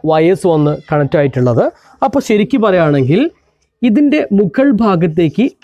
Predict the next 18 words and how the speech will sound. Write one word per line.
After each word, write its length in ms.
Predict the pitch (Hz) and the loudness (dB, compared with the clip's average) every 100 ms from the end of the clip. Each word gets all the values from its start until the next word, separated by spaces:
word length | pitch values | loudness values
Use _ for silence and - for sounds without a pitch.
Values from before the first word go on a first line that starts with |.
| - | -2
ട്വൻറ്റി 420 | 165 165 151 202 202 | 0 0 0 0 2
ഓം 120 | 180 156 | 2 0
റെസിസ്റ്റർ, 280 | 139 - 139 | -2 -4 -4
കാരണം 200 | 147 185 190 | -2 0 -2
നമുക്ക് 180 | 180 202 | 0 0
എല്ലാവർക്കും 360 | 180 175 - 185 | 0 0 0 -2
അറിയാം 260 | 165 165 - _ _ _ - 147 | 0 -4 -6 _ _ _ -2 0
ലെങ്ത്തും 500 | 151 160 - 196 208 202 _ 147 | 2 0 -2 -4 -4 -6 _ -2
റെസിസ്റ്റൻസും 560 | 147 170 - 180 - 170 | -2 -4 -2 -2 0 0
എന്താണ്? 380 | 156 156 151 151 147 - 156 | 2 2 2 0 -2 -4 -4
equal 300 | 151 - 175 156 | -2 -2 0 0
ആണ്, 140 | 147 143 - _ _ | 0 -2 -8 _ _
proportional 500 | 143 - 156 - 170 156 | -6 -2 -4 -2 0 2
ആണ്. 140 | 147 147 - - - - _ _ _ _ 160 | 2 0 -4 -16 -20 -20 _ _ _ _ 0
നമ്മൾ 160 | 170 190 | 0 0
correct 440 | 170 160 - - 208 - - | 0 -2 -4 -4 -4 -4 -6
forty 400 | 160 160 160 247 226 | 0 0 0 -2 0
centimeter 540 | 220 196 208 202 - | 0 2 2 0 0